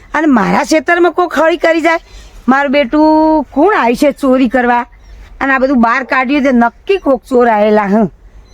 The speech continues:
અને મારે જોવા દે છે, તોય માળો બાળો ઉતારી. ઓહો, મારી બેટી માળોય ઉતારી, હં. કોણ આવ્યું છે?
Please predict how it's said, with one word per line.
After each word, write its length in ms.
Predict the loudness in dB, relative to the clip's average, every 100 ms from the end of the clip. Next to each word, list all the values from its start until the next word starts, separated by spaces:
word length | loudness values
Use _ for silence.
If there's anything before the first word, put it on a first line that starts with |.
| -20 -20 -20 -20 -20 -20 -20 -20 -6
અને 160 | -2 0
મારે 260 | 0 0 0
જોવા 320 | 0 0 0
દે 160 | 0
છે, 100 | -2
તોય 160 | -2 0
માળો 240 | 2 2
બાળો 200 | 2 2
ઉતારી. 540 | 0 0 0 0 0 -2 -8 -20 -20 -20 -20 -8
ઓહો, 200 | -2 0
મારી 180 | 2 0
બેટી 160 | 2 2
માળોય 380 | 2 4 2
ઉતારી, 520 | 0 0 -2 0 -2 -2
હં. 80 | -6 -16 -20 -20 -20 -20 -20 -20 -4
કોણ 180 | 0 2
આવ્યું 260 | 0 -2
છે? 400 | -2 -2 -2 -2